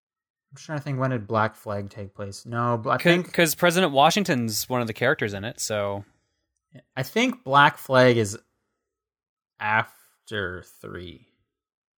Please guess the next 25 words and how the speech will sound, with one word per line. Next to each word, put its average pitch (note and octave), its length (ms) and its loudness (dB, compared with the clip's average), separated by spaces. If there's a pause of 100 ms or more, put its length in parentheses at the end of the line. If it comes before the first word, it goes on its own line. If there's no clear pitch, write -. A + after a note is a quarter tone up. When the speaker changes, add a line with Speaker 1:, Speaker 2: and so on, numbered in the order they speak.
(260)
Speaker 1:
Wait, - 180 -20
is F3 180 -12
it? G#3 180 -8
No, A#2+ 240 -2
it A#2+ 120 -4
can't. D3+ 220 -14 (280)
Hang A2+ 160 -10
on. G2 240 -14 (1500)
I B2 220 8
can't B2 240 -4
even G2+ 120 -4
remember G2+ 320 -2
when G2 100 -2
Black G2 240 -4
Flag G2+ 220 -6
takes - 220 -14
place. G2+ 320 -10 (760)
And C#3 320 4
sorry, D3+ 280 8 (180)
I'm F#3 60 -2
not F3+ 160 6
talking A#2 200 6
about G#2 140 -2
Black G2+ 220 -2
Flag. A2 300 -6